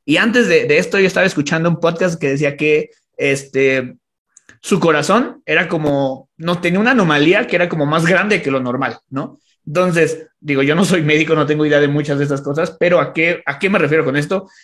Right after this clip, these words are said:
Que realmente, em, pues obviamente ya con consumir, eh, todo ese tipo de sustancias, pues todavía le haces más daño a tu cuerpo, ¿no? Entonces, sabemos que la vida de un rockero, eh, pues no es fácil y,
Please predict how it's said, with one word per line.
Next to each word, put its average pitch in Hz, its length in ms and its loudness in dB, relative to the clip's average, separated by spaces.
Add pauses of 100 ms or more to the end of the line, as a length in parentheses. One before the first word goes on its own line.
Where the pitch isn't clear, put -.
(120)
Que 156 140 0
realmente, 196 920 0
em, 139 240 0 (460)
pues 160 120 -4
obviamente 202 460 2
ya 185 160 0
con 180 140 -2
consumir, 151 580 0
eh, 139 320 0 (100)
todo 175 120 4
ese 170 140 2
tipo 170 200 0
de 165 60 2
sustancias, 156 420 0
pues 143 180 -6
todavía 175 400 0
le 160 120 -2
haces 208 140 2
más 233 160 2
daño 208 180 0
a 160 40 -2
tu 139 120 -6
cuerpo, 175 340 -2
¿no? 151 120 -6
Entonces, 175 380 -2 (220)
sabemos 214 320 2
que 190 100 0
la 156 100 2
vida 180 200 4
de 160 80 0
un 165 100 0
rockero, 185 580 0 (180)
eh, 147 440 2
pues 151 160 0
no 156 140 2
es 190 120 0
fácil 214 640 0
y, 143 480 2